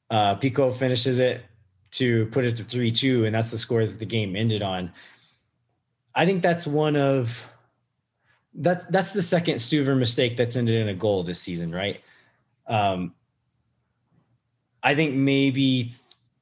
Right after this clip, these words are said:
one of three or four, like, really bad mistakes from Stuver that could have ended poorly. And I, I think I'll, I'll preface this with saying that Stuver does deserve some of the, the blame here, but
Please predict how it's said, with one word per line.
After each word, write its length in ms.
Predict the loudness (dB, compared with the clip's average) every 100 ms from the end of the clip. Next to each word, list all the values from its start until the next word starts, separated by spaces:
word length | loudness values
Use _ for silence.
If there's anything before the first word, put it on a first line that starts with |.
| _
one 440 | -6 0 2 2
of 140 | 0 -2
three 360 | -4 -2 0
or 80 | 0
four, 680 | 0 0 2 2 0 -2 -8 -6
like, 180 | -6 -4
really 340 | 0 2 2
bad 400 | 2 2 2 0
mistakes 400 | -2 -2 -2 -4
from 140 | -6 -8
Stuver 380 | -4 -2 0
that 160 | -2 -4
could 240 | -2 0
have 80 | 0
ended 320 | 0 -2 -2
poorly. 480 | 0 0 2 0 -4 -10 -20 -20 _ _ _ _ _ _ _ _ _
And 120 | 0
I, 240 | 2 2 2
I 40 |
think 320 | 2 0 -4 -18 _ _ _ _ _ _ _ _ _ _ _ _ _ 0
I'll, 180 | 0 2
I'll 260 | 2 2 -2
preface 440 | -2 -2 0 -4 -2
this 260 | -4 -2
with 180 | -2 0
saying 340 | 0 2 2
that 100 | 0
Stuver 400 | -2 -2 0 2
does 380 | 2 2 0 -6 _ _
deserve 340 | -2 2 2
some 200 | 0 0
of 80 | 0
the, 440 | -2 -2 -2 -4 -8 -8
the 120 | -6
blame 360 | -2 0 2
here, 340 | 2 2 0 -2 -2
but 380 | 0 0 -2